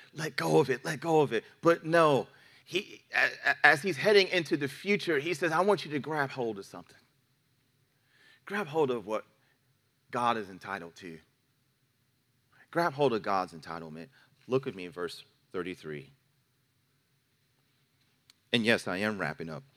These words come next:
But verse thirty-three, "But a Samaritan,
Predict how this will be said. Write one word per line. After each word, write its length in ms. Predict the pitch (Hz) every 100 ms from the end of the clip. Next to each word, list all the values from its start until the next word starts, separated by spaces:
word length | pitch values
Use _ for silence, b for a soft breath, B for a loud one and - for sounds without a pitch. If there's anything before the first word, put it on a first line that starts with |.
| B B B
But 160 | 120 113 - b b b b b _
verse 200 | 120 156
thirty-three, 500 | 147 127 117 90 73 _ _ _ _ _ b b b _ _ _ _ _ _ _
"But 140 | 120 143
a 60 |
Samaritan, 680 | 135 135 127 147 143 90 69